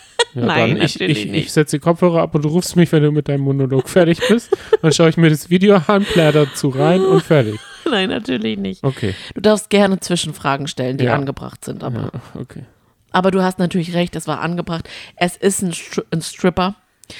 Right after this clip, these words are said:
Speaker 2: Aber ich möchte dir sagen
Speaker 1: Und was hat Jay Khan seit dem Dschungelcamp gemacht?
Speaker 2: Ich möchte dir eins sagen. Die beiden
Speaker 1: Ja.
Speaker 2: haben sich
Speaker 1: Passen.
Speaker 2: ihre Hörner abgestoßen. Die hatten ihr Leben. <laughs>
Speaker 1: An Indira und Sarah Connor.
Speaker 2: Richtig, die hatten ihr, weißt du,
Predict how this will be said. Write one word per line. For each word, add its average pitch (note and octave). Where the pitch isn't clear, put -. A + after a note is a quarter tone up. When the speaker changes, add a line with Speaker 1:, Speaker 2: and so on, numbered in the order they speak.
Speaker 2:
Aber G3
ich F#3
möchte F#3+
dir F3
sagen F3
Speaker 1:
Und B2
was C#3+
hat C3+
Jay C3
Khan C3
seit B2+
dem B2
Dschungelcamp A2+
gemacht? G#2
Speaker 2:
Ich G2
möchte G3
dir E3
eins D3+
sagen. B2
Die E3+
beiden D#3
Speaker 1:
Ja. A2
Speaker 2:
haben E3+
sich E3
Speaker 1:
Passen. B2
Speaker 2:
ihre D#3+
Hörner E3
abgestoßen. E3+
Die F3
hatten G3
ihr G3+
Leben. G3+
<laughs> -
Speaker 1:
An C#3
Indira F3
und D#3+
Sarah D3
Connor. G#2+
Speaker 2:
Richtig, G#3
die G#3
hatten G3+
ihr, D3+
weißt E3+
du, D#3+